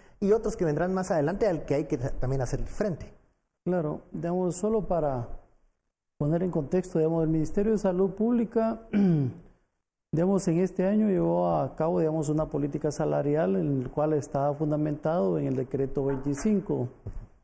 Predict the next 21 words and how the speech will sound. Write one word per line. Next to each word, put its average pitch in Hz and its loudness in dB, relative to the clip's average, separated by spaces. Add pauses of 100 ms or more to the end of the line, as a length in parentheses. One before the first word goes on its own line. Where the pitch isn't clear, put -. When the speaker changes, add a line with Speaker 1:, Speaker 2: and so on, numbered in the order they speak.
(200)
Speaker 2:
artículo 139 -2
ciento 143 2
diecisiete, 156 2
en 156 0
el 170 0
cual, 190 2
digamos, 170 0 (400)
uno, 220 4
un 180 2
tema 214 2
era 170 2
la 156 2
dignificación 143 -2
a 151 0
los 165 2
médicos, 208 0
la, 147 0
el 147 -2
cual, 180 0
digamos, 165 0
ya 151 0